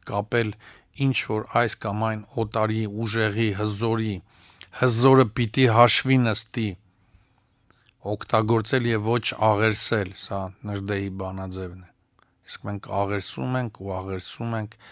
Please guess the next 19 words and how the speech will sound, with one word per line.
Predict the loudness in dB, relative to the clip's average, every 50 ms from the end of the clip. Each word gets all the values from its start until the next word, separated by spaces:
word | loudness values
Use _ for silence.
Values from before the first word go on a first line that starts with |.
| -20 -20 -20 -20 _
ու | -4 0 0
աղերսում | 0 0 -2 -4 -4 -4 -6 -4 -4 -4 -4
ենք, | -4 -6 -8 -12 _ -20 -20 -20 -20 _ _ _
իբր, | -8 -4 2 2 2 2 2 -2 -10 _ _ _ _ -20 -20 _ _ _ _ _ -18 -12
ա, | -8 -4 -4 -2 -2 -2 -4 -4 -6 -8 -8
վատ | -2 0 4 4 4 2 2 -6
բանակցությունը | -6 -2 -2 0 0 0 -2 -4 -4 -8 -8 -6 -4 -4 -4 -4 -4 -6 -8 -12 _ _ _ _
շատ | -8 -6 -2 -2 -2 -2 0 -2
ավելի | -4 -2 -4 -4 -4 -4 -4
լավ | -2 -2 -2 0 0 -2
է, | -4 -6
քան | -6 -8 -8 -8 -8 -8
թե | -6 -6 -6 -6 -6 -10 _ _ _ _ _
ամենալավ | -8 -6 -4 -4 -2 -4 -4 -4 -4 -2 -2 -2 -4 -6
պատերազմը։ | _ -4 -4 -4 -6 -8 -8 -8 -8 -10 -10 -12 -14 -16 -18 -20 _ _ _ _ _ _ _ _ _ _ _
Պատերազմը | -2 -2 -2 0 0 0 2 2 2 2 2 0 -2 -2 -2 -6 -8 _ _ _ _ _
հզորների | -4 -2 -2 0 2 4 4 4 4 4 4 2 2 2 0 0 0 0 -2 -4 -6 _ _ _ -20 -12 -6
առաքելությունն | -4 -4 -4 -4 -6 -8 -8 -8 -8 -6 -6 -6 -6 -6 -8 -8 -8 -10 -10 -12 -14
է։ | -18